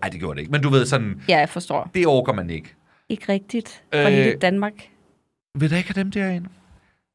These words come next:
Speaker 1: Så sker der det, at, øh, Sofie må ikke være med, fordi hun er på Danmarks Radio.
Speaker 2: Nå.
Speaker 1: Og så er de sådan her, "Hej, hej, vi snakkes ved." <laughs> Ja.
Speaker 2: Så vil de seriøst ikke
Speaker 1: Så var
Speaker 2: have
Speaker 1: de
Speaker 2: dig med
Speaker 1: ligeglade med
Speaker 2: alligevel?
Speaker 1: mig. Ja, ja. Altså, det er jo mange år siden.
Speaker 2: Okay.
Speaker 1: Ja.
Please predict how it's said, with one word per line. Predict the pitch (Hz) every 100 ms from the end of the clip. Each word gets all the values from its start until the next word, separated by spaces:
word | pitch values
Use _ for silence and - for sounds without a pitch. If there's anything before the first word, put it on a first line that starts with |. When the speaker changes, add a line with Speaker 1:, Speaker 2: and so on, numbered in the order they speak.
| _ _ _ _ _ _ _ _
Speaker 1:
Så | 160
sker | - 156
der | 139
det, | 147 147 -
at, | 123 123 -
øh, | 117 110 104 98 95 82 - _ _ -
Sofie | - 135 160 143
må | 120
ikke | 110
være | 98
med, | 135 143
fordi | 120
hun | 101
er |
på | 87
Danmarks | 87 85 90
Radio. | 170 175 185 180 - - -
Speaker 2:
Nå. | 185 180 160 -
Speaker 1:
Og | 143
så | 139
er | 160
de | 135
sådan | 151 135
her, | 131 113 - -
"Hej, | 156 139
hej, | 127
vi | 113
snakkes | 104 101
ved." | 92 - -
<laughs> | - - - 1077 - 1077 - - - - - - - - - - 117
Ja. |
Speaker 2:
Så | 113 220
vil | 214
de | 214
seriøst | 220 196 196
ikke | 214
Speaker 1:
Så | 202
var |
Speaker 2:
have | 185
Speaker 1:
de | 185
Speaker 2:
dig |
med | 202
Speaker 1:
ligeglade | 208 107
med | 95
Speaker 2:
alligevel? | 85 85 87
Speaker 1:
mig. | 87
Ja, |
ja. | 92 71 -
Altså, | -
det | 120
er |
jo | 110
mange | 113 107 123 113
år | 90
siden. | 73 78 69 156
Speaker 2:
Okay. | - 110 151 -
Speaker 1:
Ja. | 156